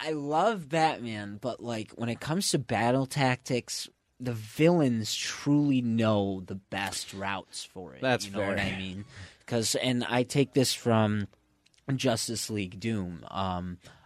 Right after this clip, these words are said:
Speaker 1: obviously, Batman had the plans to neutralize the Justice League, which I never realized.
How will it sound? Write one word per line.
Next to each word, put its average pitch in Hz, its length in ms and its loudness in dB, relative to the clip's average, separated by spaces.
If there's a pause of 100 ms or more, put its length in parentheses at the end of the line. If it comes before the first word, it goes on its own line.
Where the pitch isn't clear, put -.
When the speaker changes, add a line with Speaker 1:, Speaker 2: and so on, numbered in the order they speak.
Speaker 1:
obviously, 120 680 2
Batman 98 500 0
had 101 220 0
the 92 80 -6
plans 98 440 -4
to 98 140 -10 (220)
neutralize 110 1120 2
the 98 100 -10
Justice 92 420 -10
League, 95 200 -10
which 139 200 -2
I 160 60 6
never 143 260 0
realized. 110 540 -2